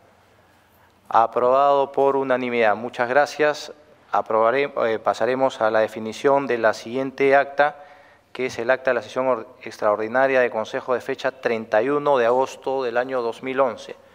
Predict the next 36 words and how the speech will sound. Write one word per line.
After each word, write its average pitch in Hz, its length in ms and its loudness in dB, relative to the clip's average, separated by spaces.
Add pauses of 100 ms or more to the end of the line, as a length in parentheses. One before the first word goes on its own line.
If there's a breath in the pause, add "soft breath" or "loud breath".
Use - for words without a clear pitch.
(1000 loud breath)
¿Algún 127 520 -6
comentario, 135 760 0 (100)
debate? 127 460 -4 (920)
No - 80 -10
hay 113 80 -6
debate 110 280 -2
en 107 60 -6
estos 107 320 -12
aspectos, 101 480 -10
pero 95 140 -2
algún 117 180 -4
comentario, 117 340 -2
perdón. 117 240 0 (1600 loud breath)
Entonces 123 280 -2
procedemos 120 480 0
a 120 40 2
votar. 117 420 0 (260)
Aquellos 123 300 -4
que 123 60 -8
estén 127 200 -6
de 127 60 2
acuerdo, 123 240 2
sírvanse 120 300 -6
de 110 60 -4
levantar 110 280 0
la 120 80 2
mano 123 160 0
en 120 80 -2
señal 120 180 -2
de 123 120 -2
conformidad. 123 640 -2 (200)
Aprobado 120 680 2
por 127 260 -2
unanimidad. 127 640 0
Muchas 120 320 -4
gracias. 143 520 0